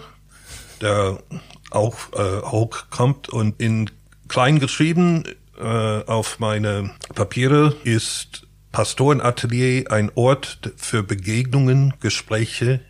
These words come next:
Gebet und die Hobbymalerei eines Pastors. Das ist eine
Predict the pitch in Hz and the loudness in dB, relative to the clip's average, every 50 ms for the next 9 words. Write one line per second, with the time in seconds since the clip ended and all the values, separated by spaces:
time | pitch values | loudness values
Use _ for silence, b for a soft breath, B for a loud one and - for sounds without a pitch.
0 | _ _ _ - - 101 95 - 110 107 110 127 - - - - b b b b | _ _ _ -8 -8 -8 -6 -4 -4 -2 -2 -2 -4 -6 -12 -20 b b b b
1 | b b b b b - 123 117 123 127 - - - - - - - 104 101 104 | b b b b b -2 2 4 4 2 2 -2 -8 -14 -12 -8 -4 -2 -2 -2
2 | - - - - 123 123 117 104 110 107 101 98 98 101 104 95 90 95 95 95 | -4 -4 -2 0 0 0 0 0 2 2 2 2 2 2 0 0 0 0 2 2
3 | 98 101 - - - 95 92 92 95 - - - - - - - - - - - | 2 0 0 -2 -2 0 0 0 -2 -2 -4 -6 -8 -8 -8 -10 -12 -12 -16 -16
4 | - - - - - - _ _ _ _ _ _ _ _ - - 104 101 - - | -16 -18 -20 -20 -20 -20 _ _ _ _ _ _ _ _ -10 -8 -6 -6 -4 -6
5 | 101 101 - - - 104 101 101 101 98 98 98 95 98 92 98 95 95 95 95 | -6 -6 -6 -8 -6 -4 -2 -2 -2 0 0 0 0 0 0 -2 -2 -2 -4 -6